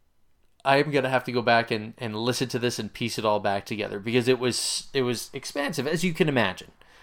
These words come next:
for someone who's been with the station for twenty-nine years. Stay tuned for details on when we release that episode. I think it'll be soon. Also yesterday, on Tuesday, I released the interview I did with Lon Samuelson,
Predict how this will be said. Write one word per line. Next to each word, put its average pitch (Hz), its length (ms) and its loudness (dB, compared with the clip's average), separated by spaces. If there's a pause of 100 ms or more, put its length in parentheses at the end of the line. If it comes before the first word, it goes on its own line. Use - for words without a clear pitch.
(200)
for 135 100 4
someone 135 300 4
who's 131 160 0
been 127 400 0
with 113 220 -2
the 117 60 0
station 110 420 -2
for 101 160 -4
twenty-nine 101 1700 -2 (460)
years. - 580 -6 (1300)
Stay 156 240 6
tuned 160 260 2
for 143 120 -2
details 120 720 0
on 107 340 -2
when 113 220 2
we 110 140 0
release 104 380 -6
that 101 200 -4
episode. 98 420 -10
I 113 80 -4
think - 180 -4
it'll 107 140 -2
be 101 80 -6
soon. - 380 -12 (1120)
Also 175 300 6
yesterday, 107 520 0
on 101 160 -6
Tuesday, 113 480 -4
I 117 80 2
released 117 480 0
the 127 140 -6
interview 120 400 0
I 117 60 6
did 110 180 0
with 110 160 -4
Lon 113 400 2
Samuelson, 107 1000 -4